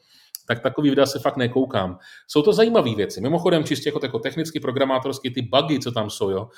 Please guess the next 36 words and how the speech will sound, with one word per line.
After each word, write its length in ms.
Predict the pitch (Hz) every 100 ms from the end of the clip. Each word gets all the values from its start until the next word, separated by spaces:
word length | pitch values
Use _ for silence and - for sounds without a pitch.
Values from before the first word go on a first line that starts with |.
| -
jsou 200 | - 123
opravdu 800 | 101 117 120 127 120 120 113 110 _ _ _ _
zajímavý 640 | 101 117 143 131 117 87 -
a 60 | 117
jsou 180 | 135
vtipný. 560 | 127 - 135 123 101 98
A 140 | 110 110 - - 131
některý 280 | 131 147
jsem 100 | 139
si 100 | 131
zkoušel 300 | 123 139 151
zreplikovat 540 | 131 127 131 127 131 123
a 40 |
jsou 180 | 131 156
zábavný, 580 | 127 110 113 120 101 92
jo. 240 | 95 113 120 - - -
Je-, 320 | 113 113 113 120 113
jestli 260 | 123 - 131
jsi 40 |
to, 180 | 147 123 127 120
jeden 220 | 120 131
z 60 | 131
těch 140 | 123
mých 160 | 131 113
oblíbených 560 | 107 120 131 131 120
je, 160 | 117 120 - -
když 140 | 120 135
máš 180 | 135
dvě 260 | 117 120 147
kovové 400 | 147 143 147 147
věci 560 | 117 101 - 92 117 - _ _ _ -
a 40 |
dáš 220 | 117 113
je 60 | 151
na 100 | 127
sebe 460 | - 113 95 87